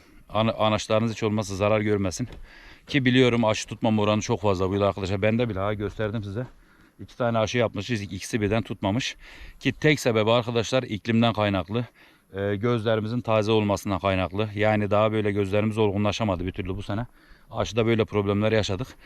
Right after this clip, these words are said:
Olsun, e, yani bir yıl geç yapmayla aşıyı bir şey kaybetmeyiz arkadaşlar. E, aşımız tuttuktan sonraki evrede yine o açığı kapatacaktır. Ona, o konuda müsterih olun. E, dedikten sonra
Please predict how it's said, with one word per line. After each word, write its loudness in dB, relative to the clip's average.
Olsun, 2
e, -2
yani 2
bir 0
yıl 0
geç -2
yapmayla 0
aşıyı 0
bir -6
şey 2
kaybetmeyiz 0
arkadaşlar. -2
E, 2
aşımız 2
tuttuktan 0
sonraki 0
evrede 4
yine 2
o 4
açığı 0
kapatacaktır. 0
Ona, 2
o -2
konuda 0
müsterih 0
olun. -2
E, -8
dedikten 2
sonra 0